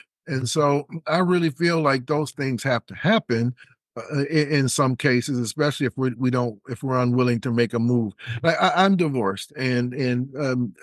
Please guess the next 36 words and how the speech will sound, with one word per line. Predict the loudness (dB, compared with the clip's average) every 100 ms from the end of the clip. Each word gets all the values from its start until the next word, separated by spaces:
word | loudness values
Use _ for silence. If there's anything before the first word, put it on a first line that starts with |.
| -2
my, | 2 4 4 2
uh, | 0 0
ex-wife | -2 -2 0 0 0
and | -2
I | 0 2 2
are | 0 0 -4 _ -18 -16 0
great | 2 2
friends | 0 2 2 2 -2
now. | -4 -6 -8 -18 _ _ _ -2
Uh, | 0 2 0
but | 0 0
at | 0
the | -2
time, | 0 2 4 4 2 2
you, | 0 0
you | 0 0
would | 0
have | -2 -2
thought | 2 2 2
we | 0 0
were, | 2 2 0 -2
you | -2 -2
know, | 0 0
the | -2
worst | -4 -4 -2 0 -2 -6 -10 0
enemies. | 2 4 2 0 -4 -10 -14 -14 _ -20 _ -2
And | 0
it | 2
was | 2 2
really, | 2 4 2 0
you | 2
know, | 2
because | 2 0 -2 0
we, | 0 0
we, | -2 -2 -2 -2
we, | -2 0 -2